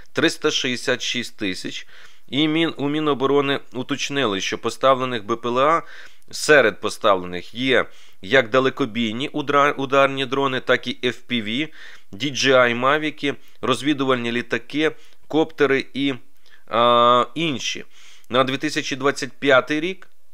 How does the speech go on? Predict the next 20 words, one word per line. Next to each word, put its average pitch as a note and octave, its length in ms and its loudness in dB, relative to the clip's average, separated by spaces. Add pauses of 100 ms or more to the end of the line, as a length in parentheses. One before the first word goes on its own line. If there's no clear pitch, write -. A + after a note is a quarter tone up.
Міністерство C3+ 720 0
оборони C3 420 2
України, A#2+ 720 -2 (520)
е, A#2+ 320 2
спільно C#3+ 440 -2
з A2+ 80 -6
Мінцифрою C#3+ 600 -2
законтрактували B2+ 960 0 (340)
сто - 280 2
п'ятдесят C3+ 640 0
п'ять B2 420 4 (180)
одиниць A#2 600 -4 (300)
безпілотних, A#2 800 -2
е, G#2+ 240 2 (120)
апаратів C3 560 2
на A#2 140 -4
суму C#3+ 380 -4 (480)
тридцять C#3+ 640 0
два A#2 480 2 (480)
і, A#2+ 320 0